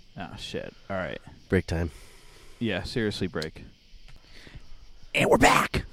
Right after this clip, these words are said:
Speaker 1: <laughs> Remember that S N L skit with, uh, uh, Jimmy Fallon and, uh, Ben Affleck, and they were doing, like, a morning zoo thing, and it was, uh, you know, it was, like, the worst possible morning radio.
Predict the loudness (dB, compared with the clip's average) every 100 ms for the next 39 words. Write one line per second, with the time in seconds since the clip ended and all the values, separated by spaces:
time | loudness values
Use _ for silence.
0 | -6 -4 -4 -6 -4 -4 -2 -2 -2 -2
1 | 2 2 2 0 -2 -6 -6 -6 -4 -2
2 | -2 -4 -18 -18 -18 -18 -20 -20 -2 6
3 | 6 6 4 4 2 0 -2 -8 -20 -20
4 | -20 -20 -16 -2 2 2 0 -2 -2 0
5 | 2 2 4 6 6 4 4 4 4 2
6 | 2 2 0 -2 -12 -20 _ _ -20 0
7 | 4 6 4 4 2 2 -4 -16 -20 -6
8 | 4 8 10 8 8 6 4 4 4 4
9 | 2 0 2 2 4 2 -2 -6 -6 -16
10 | -14 2 6 6 4 2 2 4 2 0
11 | -4 -12 -14 -8 0 2 4 6 6 8
12 | 6 8 8 8 6 2 2 4 2 4
13 | 4 4 4 2 2